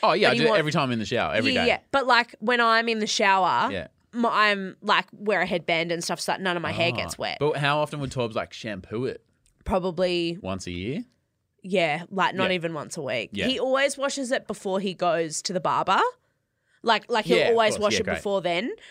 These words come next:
Speaker 2: um, and because he
Speaker 1: That's a nice
Speaker 2: puts
Speaker 1: touch.
Speaker 2: stuff in it.
Speaker 1: Yeah.
Speaker 2: So, like, and you do too, like, that
Speaker 1: The
Speaker 2: texturing
Speaker 1: product
Speaker 2: case
Speaker 1: and
Speaker 2: stuff.
Speaker 1: stuff, yeah.
Speaker 2: So, like,
Speaker 1: You're only really washing, yeah, the hair product out just to put it back in again the next
Speaker 2: Yeah.
Speaker 1: day.
Speaker 2: Um, so, yeah,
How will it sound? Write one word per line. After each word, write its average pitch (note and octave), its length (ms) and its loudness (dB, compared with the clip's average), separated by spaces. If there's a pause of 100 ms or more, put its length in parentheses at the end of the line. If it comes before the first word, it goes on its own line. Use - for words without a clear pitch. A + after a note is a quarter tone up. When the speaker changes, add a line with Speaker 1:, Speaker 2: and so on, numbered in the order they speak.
(240)
Speaker 2:
um, F#3 320 0
and A3 160 0
because A#3 220 -2
he A#3 60 0
Speaker 1:
That's G3+ 100 -6
a - 20 -6
nice - 80 -2
Speaker 2:
puts - 140 -6
Speaker 1:
touch. - 100 -6
Speaker 2:
stuff - 640 -4
in D#3 200 -8
it. A2 180 -6 (140)
Speaker 1:
Yeah. F#2+ 200 -4
Speaker 2:
So, F#3+ 140 0
like, D3+ 400 0
and A#3+ 220 -4
you C4 100 -4
do A3+ 140 -4
too, A3 260 -4
like, E3+ 220 -2
that C#3+ 160 -2
Speaker 1:
The - 60 -20 (120)
Speaker 2:
texturing F#3+ 500 -6
Speaker 1:
product F#2+ 220 -2
Speaker 2:
case E2 160 -4
Speaker 1:
and F#2 80 -8
Speaker 2:
stuff. A2 100 -2
Speaker 1:
stuff, - 220 -6
yeah. F2 440 -4
Speaker 2:
So, G#3 220 -2
like, E3+ 460 -2 (220)
Speaker 1:
You're C3+ 140 0
only F3+ 100 0
really C#3 160 0
washing, A2+ 360 -2
yeah, G#2+ 180 0
the F#2 100 -4
hair G#2 160 0
product G2+ 320 -4
out E2 220 -4
just - 120 -16
to - 60 -18
put G#2 120 -6
it F2 40 -12
back E2+ 200 -8
in F#2 120 -10
again F#2+ 160 -6
the B3 60 2
next B3 60 4 (200)
Speaker 2:
Yeah. C3+ 240 -2
Speaker 1:
day. - 40 -16 (460)
Speaker 2:
Um, G3 400 0
so, - 180 -2
yeah, G#3+ 340 0